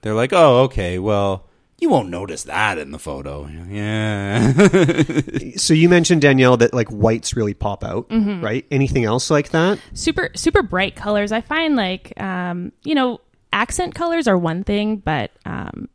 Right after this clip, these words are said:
Speaker 3: you know, if you've got a, a bunch of, I don't know, like, you've got a big red chair. Like, I, I photographed one, um, uh, listing once where it was, it had this huge, like, red chair, and your eye just went straight to it, where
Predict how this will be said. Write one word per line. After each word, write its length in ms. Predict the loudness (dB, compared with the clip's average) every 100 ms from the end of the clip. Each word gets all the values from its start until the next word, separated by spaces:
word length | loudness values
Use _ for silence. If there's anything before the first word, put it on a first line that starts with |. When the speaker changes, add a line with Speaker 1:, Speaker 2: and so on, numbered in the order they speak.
| _
Speaker 3:
you 120 | -8
know, 160 | -4 -4
if 160 | -6 -10
you've 120 | -8
got 160 | -8
a, 160 | -8 -10 _
a 100 | -14
bunch 340 | -8 -8 -6
of, 440 | -8 -12 -16 -20 _ _ -20 -20 -20 -20 -20 _ _ _ _
I 60 |
don't 120 | -8 -6
know, 180 | -6
like, 240 | -4 -6 -6
you've 100 | -4
got 120 | -4
a 40 | -2
big 240 | -2 -2
red 400 | -4 -8 -8 -14 _ _
chair. 400 | -8 -8 -8 -12
Like, 160 | -10 -6
I, 140 | -6 -6
I 60 | -10
photographed 460 | -4 -4 -2 -6 -8
one, 360 | -10 -10 -12 -14
um, 420 | -12 -10 -12 -14 -18 -20 _ -14
uh, 180 | -12 -8
listing 400 | -8 -8 -10 -8
once 240 | -10 -8
where 300 | -8 -8 -10 -10
it 80 | -8
was, 140 | -8 -10 -12
it 180 | -12 -12
had 180 | -16 -12
this 140 | -12
huge, 500 | -10 -2 0 0 -4
like, 140 | -10 -10
red 520 | -8 -4 -4 -6 -10 _
chair, 540 | -14 -10 -8 -6 -8 -10 _ _ _
and 420 | -8 -6 -6 -10 _ _
your 260 | -10 -6 -6
eye 320 | -6 -4 -4
just 320 | -6 -8 -10
went 260 | -10 -10 -10
straight 260 | -10 -10 -4
to 120 | -4
it, 120 | -2
where 380 | -4 -6 -6 -8